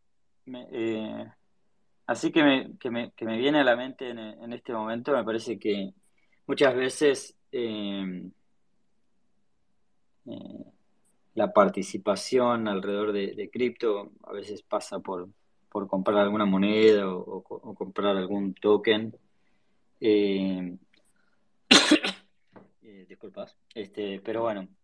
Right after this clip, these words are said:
eh, pero hay, hay otras formas de participar que, que me parece que son las,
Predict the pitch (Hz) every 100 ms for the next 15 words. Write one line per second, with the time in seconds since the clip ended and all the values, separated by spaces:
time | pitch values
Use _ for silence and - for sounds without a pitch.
0 | _ _ 120 107 101 101 98 98 120 117
1 | 113 107 101 - 120 123 - 127 120 113
2 | 110 104 101 104 _ _ _ _ _ _
3 | _ _ 147 147 131 - 151 151 135 117
4 | 101 101 104 101 127 147 110 101 98 107
5 | 107 107 98 113 107 98 95 - -